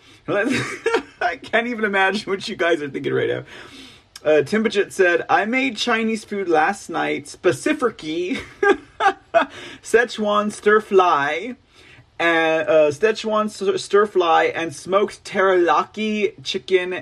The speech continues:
and habanero peppers." <laughs> So maybe last night Timbajit was talking about erection day, but not today, ladies and gentlemen, not today. <laughs> Oh, okay, awakened mom.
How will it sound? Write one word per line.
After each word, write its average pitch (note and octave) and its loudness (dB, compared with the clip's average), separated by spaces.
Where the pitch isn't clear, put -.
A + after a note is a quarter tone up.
and C#3+ -4
habanero D#3+ 2
peppers." B2+ -2
<laughs> - 4
So A#3+ 6
maybe C4+ -2
last A3+ 2
night G#3 -2
Timbajit G3 0
was F3 -6
talking F3+ -2
about E3 2
erection D#3 -4
day, C3+ 0
but B2 -6
not G#3 0
today, A3 2
ladies E3+ -2
and D#3 -6
gentlemen, D#3 0
not F3+ 0
today. F#3+ 2
<laughs> F4 -2
Oh, B3 2
okay, G3 -2
awakened G#3 2
mom. G3+ 0